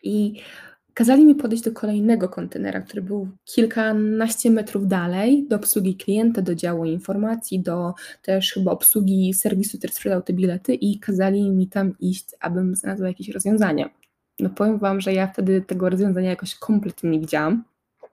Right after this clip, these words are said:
I podeszłam do okienka. Tam była kobieta i ona się mnie pyta, czy mam jakieś młodsze rodzeństwo. Ja mówię, "Nie, mam starsze".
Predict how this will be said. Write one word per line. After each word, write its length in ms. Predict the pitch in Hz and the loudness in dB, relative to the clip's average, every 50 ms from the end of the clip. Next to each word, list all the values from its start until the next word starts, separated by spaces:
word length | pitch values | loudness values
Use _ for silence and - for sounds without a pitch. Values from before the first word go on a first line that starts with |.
| _ _ _ _ _ - | _ _ _ _ _ -6
I 60 | - | -2
podeszłam 380 | - 214 196 233 233 254 233 208 | 0 2 2 2 4 4 4 4
do 120 | 202 196 | 2 0
okienka. 540 | 196 196 - 190 190 196 - - - 233 233 - - - - - - - _ - | 0 0 0 -2 0 0 -2 -2 -2 -4 -6 -10 -18 -20 -20 -20 -20 -20 _ 4
Tam 120 | 262 285 | 6 8
była 160 | 320 330 320 | 8 8 6
kobieta 680 | 320 320 - 262 233 220 196 190 185 - - 175 185 185 - | 2 0 -4 -4 -4 -2 -2 -2 -2 -2 -4 -4 -4 -4 -4
i 40 | 220 | -4
ona 100 | 220 233 | -4 -4
się 160 | 226 - - | -4 -2 -2
mnie 100 | 233 233 | -2 -2
pyta, 480 | 233 - 233 233 - 226 220 220 226 - _ _ _ _ _ _ | -2 -4 -6 -4 -4 -4 -4 -6 -8 -12 _ _ _ _ _ _
czy 160 | - - - 233 | -10 0 4 6
mam 320 | 233 240 247 233 233 - | 6 6 6 4 2 0
jakieś 360 | - 226 - 233 226 - - 233 | 0 0 0 0 -2 0 0 0
młodsze 320 | 226 226 226 - - 220 | 0 0 0 0 2 4
rodzeństwo. 640 | 233 226 208 208 185 151 165 - - - - - 190 | 4 4 4 4 2 2 0 -2 -4 -4 -6 -8 -6
Ja 100 | 196 196 | -4 -4
mówię, 360 | 202 196 202 202 202 202 202 - - - - _ _ _ _ _ _ _ _ _ _ _ _ | -2 -2 -2 -4 -4 -4 -8 -12 -20 -20 -20 _ _ _ _ _ _ _ _ _ _ _ _
"Nie, 520 | - 220 247 285 269 196 185 - - - 214 - - _ _ _ _ _ _ _ _ _ _ _ _ _ _ _ - | 6 8 8 8 8 6 4 2 0 -2 -4 -8 -12 _ _ _ _ _ _ _ _ _ _ _ _ _ _ _ 2
mam 140 | 220 240 233 | 4 4 4
starsze". 600 | - - 285 233 233 - - 151 156 - - | 4 2 2 2 0 -2 -4 -4 -4 -4 -8